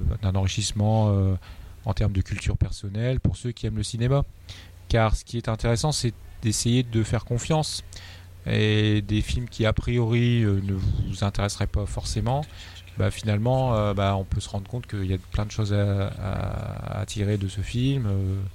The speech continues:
beaucoup de bonheur à le voir, alors qu'a priori, on ne serait pas forcément,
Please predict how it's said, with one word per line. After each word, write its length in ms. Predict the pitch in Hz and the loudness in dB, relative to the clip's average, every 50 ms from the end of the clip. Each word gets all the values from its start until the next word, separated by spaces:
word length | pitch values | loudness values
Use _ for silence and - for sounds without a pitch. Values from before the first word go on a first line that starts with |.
| - - - - - - - | -10 -16 -20 -20 -16 -6 -4
beaucoup 220 | 110 - - 120 | -4 -4 -2 -2
de 40 | 107 | -2
bonheur 360 | 98 104 104 104 110 110 107 101 | 0 0 0 0 -2 -2 0 0
à 40 | 98 | 0
le 100 | 98 95 | 0 0
voir, 340 | 92 95 107 117 127 131 | 2 2 4 4 4 4
alors 240 | 123 113 107 98 - | 4 4 2 0 -2
qu'a 280 | - 113 - - - 101 - - | -4 -8 -6 -6 -8 -10 -10 -8
priori, 420 | - 110 107 104 98 107 131 139 - - - - - - - - - - - - - | -6 -4 -2 -2 0 -2 -2 -4 -6 -8 -12 -14 -18 -18 -18 -18 -18 -20 -20 -12 -8
on 80 | - 104 | -6 -6
ne 60 | - | -4
serait 160 | - - - | -4 -4 -4
pas 280 | - - - 110 110 110 107 | -2 -2 -2 -2 -2 -4 -6
forcément, 880 | - - - 113 - - - - 104 98 104 110 113 117 117 117 113 | -6 -6 -6 -6 -6 -6 -6 -4 -4 0 2 2 4 4 4 4 4